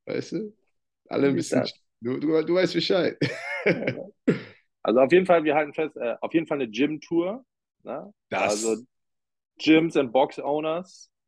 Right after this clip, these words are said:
Speaker 1: G-, ganz
Speaker 2: Das
Speaker 1: genau.
Speaker 2: ist das neue Label, das wir brauchen. Vollmaschine approved.
Speaker 1: Äh, aber eine Sache, die, die ich liebe, in Hamburg zu sein, weil ich hab natürlich auch viele Freunde, die Gym-Owners sind und hier und da.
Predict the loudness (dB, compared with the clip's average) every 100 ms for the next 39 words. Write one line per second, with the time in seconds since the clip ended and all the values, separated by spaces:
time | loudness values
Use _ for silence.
0 | _ -18 -16 -14 -4 -2 2 2 4 2
1 | 4 6 8 6 6 4 2 -2 -2 -2
2 | -2 -6 -18 -20 _ _ -6 -4 -4 -4
3 | -4 -6 -6 -4 -4 -6 _ _ _ _
4 | -18 -12 0 2 4 4 4 0 -4 0
5 | 2 2 4 4 6 6 4 2 -2 -2
6 | -6 -2 0 4 4 4 4 2 0 -2
7 | 0 0 0 0 -2 -2 -4 -2 -6 -4
8 | -4 -2 -4 -4 -2 0 -2 _ _ -18
9 | -6 2 4 4 4 4 2 -4 -8 -2
10 | -2 0 0 0 -2 -4 -4 -2 -2 -6
11 | -4 -4 -2 0 0 0 -2